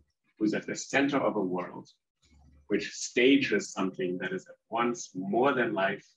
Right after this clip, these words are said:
and also so deeply part of life. Maybe you can start out by saying, and then, you know,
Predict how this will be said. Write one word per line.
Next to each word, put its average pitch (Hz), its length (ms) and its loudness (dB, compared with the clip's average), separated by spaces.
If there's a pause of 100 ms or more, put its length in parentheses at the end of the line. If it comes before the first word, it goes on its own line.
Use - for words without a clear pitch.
(120)
and 95 100 -4
also 104 300 -2
so 104 260 -6
deeply 98 320 -4
part - 240 -12
of - 60 -20 (100)
life. - 220 -14 (560)
Maybe 110 240 4
you 123 100 4
can - 160 0
start 101 300 2
out 95 220 -2
by 87 100 -4
saying, 98 440 -4
and 90 120 -2
then, 90 180 -4
you 90 80 -4
know, 92 160 -6